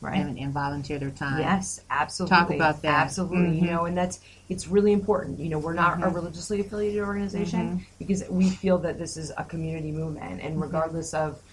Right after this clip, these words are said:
Speaker 1: you know, who you are, where you come from, that this is for everyone here at Kids
Speaker 2: Mm-hmm.
Speaker 1: Food Basket. And, and I think that that's, it's important for people to understand, too,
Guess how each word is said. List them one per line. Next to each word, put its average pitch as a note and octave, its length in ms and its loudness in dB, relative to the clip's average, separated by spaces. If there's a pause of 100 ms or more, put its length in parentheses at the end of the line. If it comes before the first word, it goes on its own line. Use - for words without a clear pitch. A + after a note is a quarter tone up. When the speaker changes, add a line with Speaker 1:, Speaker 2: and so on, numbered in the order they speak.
(160)
Speaker 1:
you D#3+ 100 -6
know, D#3 240 -2 (140)
who - 100 -2
you F#3+ 220 4
are, E3+ 160 6
where D#3+ 120 0
you D#3+ 120 -4
come F3 240 -4
from, D3 480 -2
that C#3+ 180 -6
this D#3 200 -6
is E3+ 160 -8
for E3+ 360 -2
everyone D#3+ 540 -6
here F3 160 -4
at E3+ 120 -2
Kids E3+ 180 -6
Speaker 2:
Mm-hmm. E3 80 -6
Speaker 1:
Food D#3+ 100 -8
Basket. - 380 -8
And, D#3+ 180 -6
and D#3+ 160 -6
I D#3+ 100 -2
think F#3 300 -2
that F3 160 -4
that's, D#3+ 280 2 (280)
it's F3+ 160 -6
important F#3 640 0
for F#3 80 -4
people F#3 260 -8
to - 120 -6
understand, E3 840 -6
too, E3 400 -4